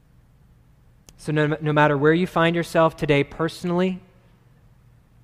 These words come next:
here's the good news. You no longer need to be dominated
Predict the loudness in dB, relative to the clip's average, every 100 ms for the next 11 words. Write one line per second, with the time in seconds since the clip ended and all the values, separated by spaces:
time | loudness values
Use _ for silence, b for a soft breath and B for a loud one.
0 | _ _ _ -20 _ _ _ _ _ _
1 | _ _ _ _ _ _ _ _ -12 -2
2 | -2 -2 -6 -6 -6 -8 -10 -16 -20 _
3 | _ _ _ _ _ _ _ _ _ _
4 | _ _ -12 -8 -4 -2 -2 -2 -2 -2
5 | -4 -4 -6 -6 -6 -2 -2 -2 -4 -6
6 | -6 -8